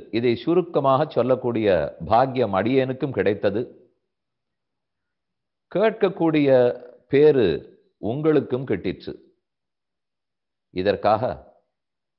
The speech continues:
கண்ணன் திருவடிகளுக்கும் கிருஷ்ண துவைபாயனரான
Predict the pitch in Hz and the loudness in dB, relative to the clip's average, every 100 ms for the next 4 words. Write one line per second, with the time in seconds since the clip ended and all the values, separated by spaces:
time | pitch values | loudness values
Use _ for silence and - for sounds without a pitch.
0 | _ - 120 139 147 104 110 113 101 101 | _ -6 -4 -2 -4 -4 -4 -2 -2 -2
1 | 92 98 107 107 _ _ _ _ _ _ | -4 -6 -12 -14 _ _ _ _ _ _
2 | _ _ _ - 165 170 185 110 110 147 | _ _ _ -6 -6 -2 -4 0 0 2
3 | 156 151 147 131 127 117 | 2 2 2 2 2 2